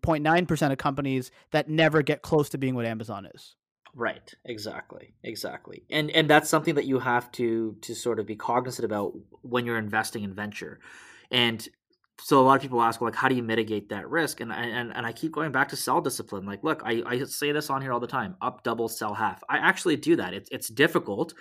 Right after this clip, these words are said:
Speaker 2: I
Speaker 1: Mm-hmm.
Speaker 2: don't always do that,
Speaker 1: Mm-hmm.
Speaker 2: but I do do it. I'd say eighty, like, maybe not eighty percent of the time, but, like, sixty-five to seventy percent of the time I do do it.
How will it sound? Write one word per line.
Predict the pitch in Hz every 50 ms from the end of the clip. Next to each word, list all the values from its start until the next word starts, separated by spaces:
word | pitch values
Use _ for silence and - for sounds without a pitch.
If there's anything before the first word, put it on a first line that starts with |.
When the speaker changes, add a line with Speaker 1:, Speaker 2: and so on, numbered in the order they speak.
| - - - - 127
Speaker 2:
I |
Speaker 1:
Mm-hmm. | 127 151
Speaker 2:
don't | 165 165 - -
always | _ 135 139 160 190 202 190 170 135 117 104 101 101
do | - 104 98
that, | 90 92 87 98 143 - - - - - -
Speaker 1:
Mm-hmm. | 135 127 139 143 -
Speaker 2:
but | 131 131
I | 127
do | 123 135 160 175 165
do | - 139 135
it. | 127
I'd | 117 110 107
say | - 127 -
eighty, | - - 123 120 120 113 107 123
like, | 117 107 - -
maybe | 147 147 139
not | 117 107 -
eighty | 107 104 101
percent | 98 - - 101 98
of | 95
the | -
time, | 101 98
but, | 120
like, | 147 143
sixty-five | - - - 170 - - 160 - 127 123 123 -
to | 123
seventy | 113 - 120 113 113
percent | 107 113 - - 110
of | 107 101
the | 117
time | 110 101
I | 98
do | 92 95 113 110 95
do | 98 - 110
it. | 98 87 90